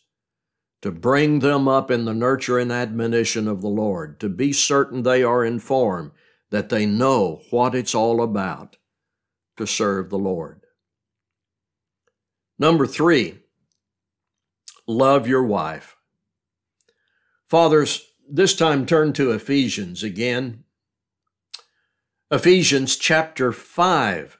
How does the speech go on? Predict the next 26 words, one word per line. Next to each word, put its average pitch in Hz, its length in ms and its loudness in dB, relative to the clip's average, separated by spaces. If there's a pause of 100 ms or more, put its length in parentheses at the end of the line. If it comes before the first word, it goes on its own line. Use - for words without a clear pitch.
(140)
this 104 340 0
time. 76 420 -4 (1300)
Again, 165 360 4
I 156 80 4
want 156 260 4
to 135 80 2
recommend, 143 560 4
as 127 140 2
soon 160 240 2
as 135 160 0
you 139 120 2
read 156 280 2
this 120 200 0
passage, 131 600 -4
your 139 140 2
most 160 360 2
immediate 147 680 2
thought 180 320 2
needs 127 340 -2
to 117 100 -6
be, 107 340 -2 (300)
"Does 113 320 2
this 214 260 6
describe 110 720 -2 (260)
my 139 300 4
relationship 113 1160 0